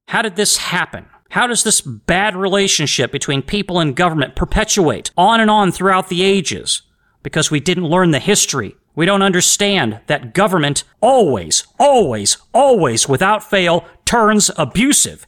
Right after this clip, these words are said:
and declares war on their own people every single time. And how many millions have died? How many hundreds of millions have died because of it? Murdered by their own government. And how many hundred millions more are gonna have to die?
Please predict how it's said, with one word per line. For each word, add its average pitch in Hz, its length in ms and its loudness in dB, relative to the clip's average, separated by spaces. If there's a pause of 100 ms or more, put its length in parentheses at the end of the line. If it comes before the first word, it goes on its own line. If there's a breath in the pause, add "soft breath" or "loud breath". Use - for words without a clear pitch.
and 156 160 0
declares 196 640 0
war 170 580 2 (200 soft breath)
on 165 140 2
their 170 180 2
own 202 180 4
people 135 460 -4 (160)
every 226 320 2
single 202 340 2
time. 147 400 -2 (220)
And 156 140 -2
how 240 180 0
many 247 180 -2
millions 214 840 0
have 190 180 -2
died? 202 320 0
How 208 120 2
many 240 180 -2
hundreds 254 520 0
of 208 140 -4
millions 214 420 0
have 131 180 -4
died 123 440 -4 (160)
because 180 320 -2
of 123 100 -8
it? - 220 -18
Murdered 196 520 2
by 160 160 0
their 160 200 0
own 190 180 4
government. 135 480 -2
And 156 140 -2
how 220 120 2
many 247 160 0
hundred 214 380 0
millions 220 400 2
more 208 420 4
are 143 140 0
gonna 175 180 0
have 165 260 -2
to 156 80 -2
die? 127 420 -4